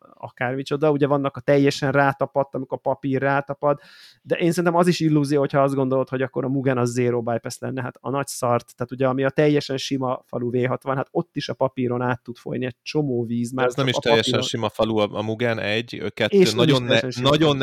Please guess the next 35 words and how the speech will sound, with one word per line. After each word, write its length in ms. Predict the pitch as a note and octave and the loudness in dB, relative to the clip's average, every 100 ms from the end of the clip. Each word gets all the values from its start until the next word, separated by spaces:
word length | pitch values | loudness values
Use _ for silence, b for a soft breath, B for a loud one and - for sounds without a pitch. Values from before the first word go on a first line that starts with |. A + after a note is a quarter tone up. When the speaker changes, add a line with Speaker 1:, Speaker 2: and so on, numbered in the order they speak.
| A#2 | 2
Speaker 2:
nehéz 260 | A#2+ G#2+ | 2 0
úgy 180 | A2+ G2+ | -2 -2
belerakni 480 | A2 G#2+ G2 F#2+ G#2 | -2 0 -2 -4 -6
a 60 | F#2+ | -6
papírt, 760 | - G2 G2 F#2+ G#2+ B2+ - _ _ _ _ _ _ | -4 -6 -4 -4 -6 -8 -20 _ _ _ _ _ _
hogy 280 | - G2+ C3 _ | 0 2 0 _
tényleg 360 | - A2+ A2 G#2 | -2 0 0 -2
mindenhol 600 | G#2 G2+ G2+ G2 G2+ F#2+ - _ _ _ _ | -2 -2 -2 0 0 0 -4 _ _ _ _
full 300 | - A#2+ A2 | -6 -4 -2
patentő 500 | G#2 G#2+ G2+ G#2 G#2 | -4 -2 -6 -2 0
rátapadjon, 800 | G2+ G2 A2 G#2+ G#2 A2 C3+ C#3+ - | 2 0 -2 -2 -2 0 0 -2 -2
és 260 | C3 B2+ - | 0 0 0
még 160 | A#2 | -2
ha 60 | A#2+ | 2
ezt 160 | A2 - | 0 0
meg 160 | A#2+ | -2
is 100 | G2+ | -4
csinálod, 500 | - A2+ G2+ A2 A2+ | -6 -4 -2 0 0
a 100 | F#2 | -2
visszahajtásnál 1200 | G#2 G2+ - G#2+ G#2 G#2+ G#2 G#2+ - G#2 G2+ G2 - _ | -4 -4 -2 0 2 2 0 0 -2 -2 -2 -2 -6 _
ott 460 | - - G2+ - - | -20 -10 -10 -8 -4
ugye 140 | G2 | -2
megint 320 | F#2+ F#2+ F2+ F2 | 0 0 -2 -4
csak 160 | F2+ | -6
zűrök 440 | F2 F2 F#2 F#2 - | -6 -6 -6 -8 -8
vannak. 380 | G#2 G2+ G2+ - | -10 -10 -12 -12
Speaker 1:
Igen, 340 | C3+ C#3+ D#3 | -8 -6 -6
va-, 120 | F#3 F#3+ | -4 2
lehet, 240 | G#3 A#3 | 4 4
hogy 100 | G3+ | 2
biztos 360 | E3 A3+ G#3+ - | -2 -2 -4 -2
kisebb 380 | F#3+ - E3+ D3 | -4 0 0 0
a 60 | |
bypass, 480 | C#3 C#3 C#3 C3 - | 0 0 -2 -6 -8
mint, 460 | B2+ B2 A#2+ - | -10 -10 -12 -20